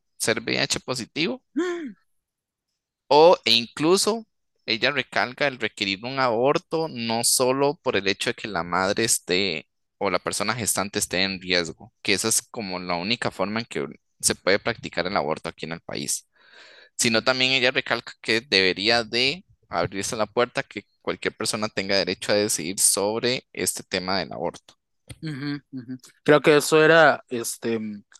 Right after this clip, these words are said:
Speaker 2: un doc-, una parte clave del documento, como ella reiteraba múltiples veces que se sorprendía que en Costa Rica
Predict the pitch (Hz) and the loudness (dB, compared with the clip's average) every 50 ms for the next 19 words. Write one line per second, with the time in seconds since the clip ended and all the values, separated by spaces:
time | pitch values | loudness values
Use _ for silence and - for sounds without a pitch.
0 | _ _ _ _ _ _ _ _ _ _ - 120 117 117 117 120 123 135 135 147 | _ _ _ _ _ _ _ _ _ _ -8 -6 -6 -4 -4 -4 -2 0 2 2
1 | 135 - - - 139 127 120 117 120 123 127 135 135 - 143 - - - - 139 | 2 0 -2 -6 -6 -4 -4 -4 -4 0 0 0 2 2 2 0 0 0 4 6
2 | 135 135 143 143 139 135 135 - 117 113 127 139 139 - 131 113 - - 110 107 | 8 8 8 6 6 4 2 0 -2 -2 -2 -2 -2 -4 -8 -8 -8 -8 -8 -8
3 | 110 107 104 - - - - _ 117 113 113 127 127 131 131 131 131 - _ _ | -8 -8 -8 -10 -14 -20 -6 _ -2 2 6 8 8 8 8 6 4 2 _ _
4 | - 135 127 123 120 - 117 113 110 110 117 123 131 139 135 131 127 120 117 117 | -6 -2 0 0 0 0 2 4 6 8 8 8 8 8 6 2 -6 -12 -8 -6
5 | - 135 - - 123 110 104 113 120 117 113 147 135 - - - 123 104 110 107 | -6 -6 -2 0 0 0 2 4 4 4 4 2 -2 -2 -2 -2 -2 -4 -4 -6
6 | 113 113 107 - - 110 107 110 110 127 135 135 110 - - - - - - - | -4 -4 -2 0 0 0 0 0 0 2 4 4 4 2 0 -6 -18 -20 -20 -20
7 | - _ _ _ - - 110 98 - 113 101 - - - 104 98 - 107 117 139 | -20 _ _ _ -8 -8 -8 -4 -2 -2 -2 -2 -2 -4 -6 -6 -2 0 2 2
8 | 139 _ - 175 180 180 - | 2 _ 2 2 2 2 -2